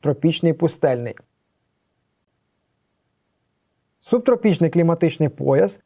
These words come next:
простягнувся між паралелями тридцятого і сорокового градуса південної широти. На більшій його частині спостерігається тепла зима та спекотне літо.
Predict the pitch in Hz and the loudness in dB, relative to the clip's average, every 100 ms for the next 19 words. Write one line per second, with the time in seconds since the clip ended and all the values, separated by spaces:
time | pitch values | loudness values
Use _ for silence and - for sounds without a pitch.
0 | - 165 165 175 156 190 165 151 156 165 | -4 -2 0 -2 2 2 2 0 2 2
1 | 123 156 165 180 165 143 135 139 135 185 | 0 0 2 2 2 0 -2 -4 -2 -2
2 | 220 202 143 131 143 - 160 156 170 147 | 0 0 -2 -4 -6 -2 -2 2 2 2
3 | 127 127 131 180 202 - 135 - 147 120 | -2 -2 0 0 -2 -4 -6 -4 -4 0
4 | 143 143 147 - 143 139 139 - _ _ | 0 0 -2 -2 -2 0 -2 -4 _ _
5 | _ _ _ _ _ _ _ _ _ _ | _ _ _ _ _ _ _ _ _ _
6 | _ _ _ _ _ _ _ _ _ _ | _ _ _ _ _ _ _ _ _ _
7 | 160 175 185 135 156 147 160 165 156 - | -2 2 2 0 0 0 0 -2 -4 -4
8 | 131 165 - 165 - 175 170 147 156 - | -2 -4 -2 -4 0 0 0 0 -2 0
9 | 170 127 123 117 117 143 233 - _ _ | 0 0 -6 -6 -2 0 0 -4 _ _
10 | _ _ _ _ _ _ _ _ _ _ | _ _ _ _ _ _ _ _ _ _
11 | _ _ 170 202 - 123 147 151 147 135 | _ _ -4 -4 -4 -4 -2 -2 -2 -2
12 | 123 117 | -4 -6